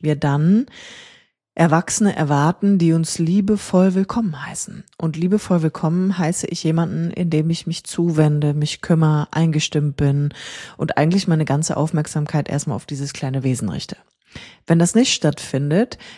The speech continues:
dann bleibt tatsächlich diese riesengroße Frage, vor allem im Kontakt, also in so Bindungsdynamiken, immer offen. Das ist so wie so eine stetige Begleitung, die ich habe,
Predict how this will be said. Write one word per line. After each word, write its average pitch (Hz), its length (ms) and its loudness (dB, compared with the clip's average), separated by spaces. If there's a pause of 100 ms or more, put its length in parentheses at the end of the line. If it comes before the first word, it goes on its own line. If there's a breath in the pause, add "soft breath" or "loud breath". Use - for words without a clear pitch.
(120)
dann 160 200 2
bleibt 160 460 2
tatsächlich 180 800 -2
diese 165 300 4
riesengroße 190 640 0
Frage, 185 760 0
vor - 240 -6
allem 233 220 -4
im 170 220 -6
Kontakt, - 760 -8
also 160 180 -2
in 165 180 2
so 156 200 4
Bindungsdynamiken, 160 2000 2
immer 233 240 4
offen. 151 400 -6
Das 170 160 -2
ist 196 140 -2
so 180 300 2
wie 202 100 4
so 208 100 4
eine 196 160 6
stetige 214 460 2
Begleitung, 165 680 2
die 135 80 -2
ich 131 160 -6
habe, 135 400 2